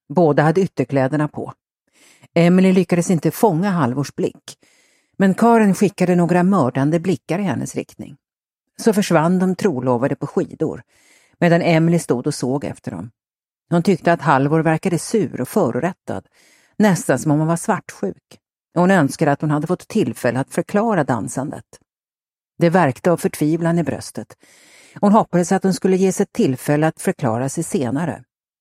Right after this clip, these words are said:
för det var sårande att se Halvor gå iväg med Karen även ikväll. Humöret sjönk och Emily blev åter osäker på Halvor. Men kanske var det så att han gick iväg med Karen för att bryta upp med henne.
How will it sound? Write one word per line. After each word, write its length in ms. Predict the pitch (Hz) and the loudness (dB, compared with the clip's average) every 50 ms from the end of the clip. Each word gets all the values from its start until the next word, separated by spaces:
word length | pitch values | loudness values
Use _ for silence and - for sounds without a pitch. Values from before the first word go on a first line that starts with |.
| _ _ _ - | _ _ _ -4
för 100 | - 202 | -2 0
det 60 | 208 | 2
var 140 | 180 143 127 | 2 2 0
sårande 640 | - - - 254 208 127 117 135 160 180 185 175 170 | 0 0 0 2 2 2 2 2 2 0 2 0 0
att 100 | 175 - | -2 -2
se 200 | - 139 127 127 | -4 -2 -2 0
Halvor 380 | 123 - 107 110 107 127 135 | 0 -2 -2 -2 -2 -4 -2
gå 120 | - 151 151 | 0 0 0
iväg 300 | 131 117 107 110 110 - | 0 0 -2 -4 -4 -4
med 140 | 127 143 - | -4 -6 -4
Karen 400 | - 143 123 120 123 135 123 127 | -4 -4 -4 -2 -4 -4 -4 -4
även 220 | 113 82 117 135 | -4 -4 -4 -6
ikväll. 460 | 147 - - - 151 170 - - - - _ _ _ _ _ _ _ _ _ _ _ _ _ _ _ _ _ _ _ _ | -6 -6 -6 -6 -6 -6 -8 -12 -18 -20 _ _ _ _ _ _ _ _ _ _ _ _ _ _ _ _ _ _ _ _
Humöret 460 | - 185 180 185 196 202 185 151 - - | 0 2 2 4 2 2 2 0 -2 -4
sjönk 640 | - - 170 143 95 73 - - _ - - - _ | -4 -4 -2 -2 -4 -6 -10 -16 _ -20 -20 -20 _
och 200 | - - 165 - | -4 -2 0 2
Emily 320 | 160 165 175 180 185 190 | 2 2 2 2 2 2
blev 180 | 165 185 185 170 | 2 2 2 2
åter 340 | 175 202 196 - - 196 185 | 2 0 0 0 0 0 0
osäker 520 | 160 123 117 - - 165 156 151 - 156 | 0 -2 -4 -4 -2 -2 -2 0 -2 -4
på 80 | - 131 | -4 -2
Halvor. 460 | 120 123 117 113 98 101 95 - - _ _ _ _ _ _ _ _ _ _ _ _ _ _ _ _ | -2 -2 -4 -4 -6 -8 -8 -8 -12 _ _ _ _ _ _ _ _ _ _ _ _ _ _ _ _
Men 100 | - 202 | -2 2
kanske 300 | - 240 226 202 - 240 | 4 4 4 4 2 2
var 180 | 208 170 170 208 | 2 2 2 2
det 80 | 240 | 2
så 180 | - - 147 135 | 0 0 0 0
att 120 | 147 - | 0 0
han 200 | - 165 165 160 - - | 0 0 0 0 -2 -4
gick 200 | 185 175 - - | -6 -2 0 0
iväg 320 | 170 175 190 214 220 - | 0 2 2 0 0 0
med 140 | 208 208 - | 0 -2 0
Karen 360 | - 143 113 - 123 139 135 | -2 -2 -2 0 -2 -4 -2
för 100 | - 160 | -2 -4
att 160 | 151 - - | -4 -4 -8
bryta 320 | 156 151 170 185 170 - 190 | -8 -4 -2 -2 0 0 0
upp 200 | - 240 240 _ _ | 0 0 -4 _ _
med 120 | - - - | -8 -8 -8
henne. 260 | - - 123 123 | -10 -14 -16 -18